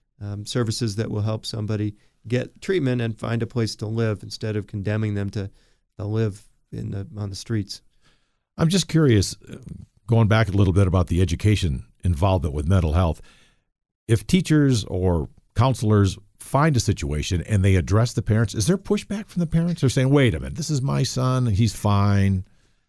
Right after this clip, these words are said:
Speaker 1: I certainly talked to some parents, uh, who are concerned that uh, labeling a kid, diagnosing a kid, medicating a kid can lead too far, uh, or that somehow the diagnosis itself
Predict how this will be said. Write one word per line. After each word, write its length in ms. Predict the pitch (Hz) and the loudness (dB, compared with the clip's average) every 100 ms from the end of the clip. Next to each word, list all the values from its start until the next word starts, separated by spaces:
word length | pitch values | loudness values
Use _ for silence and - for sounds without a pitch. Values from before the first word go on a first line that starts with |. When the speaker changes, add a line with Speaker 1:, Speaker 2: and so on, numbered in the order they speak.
| - | -8
Speaker 1:
I 140 | - - - | -8 -8 -10
certainly 460 | 143 208 175 151 - - 123 | -4 0 0 0 -4 -14 -6
talked 180 | 156 143 | -4 -4
to 60 | |
some 340 | 131 139 135 135 | -4 -2 -2 -4
parents, 580 | - 135 127 127 - - | -4 0 0 -2 -6 -10
uh, 280 | - 120 - - - 117 | -10 -10 -10 -14 -10 -4
who 500 | 123 123 117 117 - | 0 2 0 -2 -6
are 120 | - 113 | -6 -4
concerned 640 | 123 110 - 123 120 120 113 | -4 -4 0 2 2 0 -2
that 340 | 117 104 101 - _ _ _ _ 160 | -2 0 -2 -6 _ _ _ _ -18
uh, 140 | 127 | -12
labeling 560 | 110 113 127 123 123 117 | -4 2 2 2 0 0
a 60 | |
kid, 300 | 113 123 113 | -2 -2 -2
diagnosing 640 | 107 101 101 117 127 127 110 | -2 -2 0 0 0 -2 -6
a 40 | |
kid, 340 | - 117 110 | -4 -4 -2
medicating 600 | 107 107 131 131 120 117 | -2 -2 0 -2 -2 -2
a 40 | 110 | -4
kid 320 | - 110 110 | -4 -6 -6
can 240 | - 107 | -8 -6
lead 260 | 107 110 107 - | -4 -4 -6 -10
too 180 | - 117 | -6 -6
far, 440 | - 110 107 110 - _ _ - | -4 -2 -2 -2 -8 _ _ -6
uh, 60 | 117 | -2
or 220 | 143 156 | 0 0
that 140 | 147 | -2
somehow 480 | 127 139 131 123 120 | -2 0 0 0 -2
the 180 | 113 107 | -2 -4
diagnosis 760 | 107 113 113 117 127 123 117 | -2 -2 0 2 2 0 -4
itself 600 | 113 - - 131 117 - | -6 -6 -2 0 0 -6